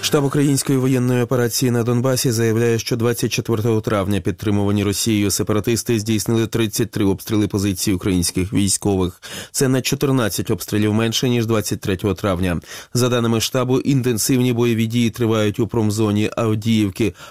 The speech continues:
Обстріли також зафіксовані на Горлівсько-Світлодарській дузі, на Луганщині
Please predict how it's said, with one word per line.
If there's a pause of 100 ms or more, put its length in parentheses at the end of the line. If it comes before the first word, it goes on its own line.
Обстріли
також
зафіксовані
на
Горлівсько-Світлодарській
дузі,
на
Луганщині